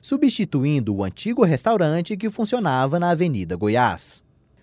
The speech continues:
O novo espaço oferece refeições a dois reais, servindo cerca de duas mil e cem pessoas diariamente, de segunda a sexta-feira,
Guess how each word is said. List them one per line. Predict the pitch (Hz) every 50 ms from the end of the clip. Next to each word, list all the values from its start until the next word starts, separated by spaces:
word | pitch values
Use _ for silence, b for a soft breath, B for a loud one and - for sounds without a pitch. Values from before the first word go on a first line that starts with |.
| b b b b _
O | - 127
novo | 139 196 233 226 156
espaço | 131 - - 151 151 143 107 - - - - -
oferece | 147 - - 185 156 170 202 214 - - 165
refeições | 147 147 - - 92 87 - - 151 139 113 92 - - -
a | - 214 240
dois | 202 151 156 190 233 -
reais, | - 233 220 208 175 151 147 101 82 80 - - - - b b b b b b b
servindo | - - 262 254 208 175 233 285 277 262 196
cerca | - - 196 185 170 - - 131
de | 110 107 143
duas | 131 123 127 117 110 95 -
mil | 127 147 214 277 311
e | 285
cem | - - - 104 202
pessoas | - 208 208 208 - - 180 185 208 226 220 202
diariamente, | 190 202 208 208 214 233 240 214 202 202 190 175 151 - - 156 - b b b b b b b
de | - 220
segunda | - - - 208 127 120 110 95 87 90
a |
sexta-feira, | - - 104 98 - - 214 208 - 202 185 185 185 180 196 202